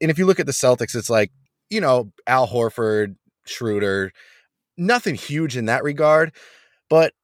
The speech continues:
first of all, like, addition by subtraction is, is definitely possible. And I think the Kemba thing just was kind of a nightmare for Boston. It was never clear if he was healthy.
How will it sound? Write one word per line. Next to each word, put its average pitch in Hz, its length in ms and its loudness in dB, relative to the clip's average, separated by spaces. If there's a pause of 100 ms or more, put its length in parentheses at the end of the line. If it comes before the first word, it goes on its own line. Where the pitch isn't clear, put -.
(100)
first 220 260 2
of 214 80 -2
all, 180 140 6
like, 139 200 6
addition 160 360 2
by 147 160 4
subtraction 123 560 0
is, 98 320 -6
is 110 160 -4
definitely 107 400 2
possible. 85 560 -6 (400)
And 104 560 0 (220)
I 120 140 2
think 180 320 -4 (220)
the 123 120 -6
Kemba 131 400 0
thing 107 480 -4
just - 560 -4
was 110 260 0
kind 95 260 -2
of 85 100 -2
a 85 60 -2
nightmare 80 540 -6 (120)
for - 200 -4
Boston. 80 580 -4
It 101 140 0
was 98 140 -2
never 131 260 6
clear 123 480 2
if 95 160 -4
he 98 100 -4
was 87 180 -6
healthy. 123 580 0